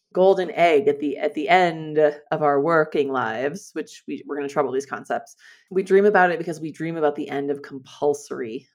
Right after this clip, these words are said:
labor. And so what we're gonna be talking about today are what are the ways, what are the methods people can use to get to the end of compulsory labor. So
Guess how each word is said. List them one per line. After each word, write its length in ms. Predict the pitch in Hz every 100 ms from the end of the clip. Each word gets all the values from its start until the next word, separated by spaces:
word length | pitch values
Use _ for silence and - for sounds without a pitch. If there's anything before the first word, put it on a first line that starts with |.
| _
labor. 480 | - - - - - _ _ _ _ -
And 120 | 175
so 160 | - 165
what 140 | 170
we're 120 | 196
gonna 140 | 190 180
be 80 | -
talking 340 | - 175 185
about 200 | 160 151
today 380 | - 156 156 151
are 140 | 147
what 200 | 147 180
are 120 | 208
the 280 | 269 294 240 - -
ways, 460 | 135 135 135 -
what 80 | 175
are 40 |
the 120 | 190 208
methods 640 | 165 254 - 139 131 - _ _ _ _ _
people 260 | 214 214 208
can 240 | 214 175
use 540 | 180 196 165 156 147 -
to 120 | 185
get 200 | 175 -
to 120 | 196
the 220 | 165 170 -
end 460 | 151 156 156 147 147
of 420 | 147 139 131 - _
compulsory 1080 | - - 147 143 - - 185 180 - 147 139
labor. 460 | 117 - - - - _ _ _
So 460 | - 180 165 156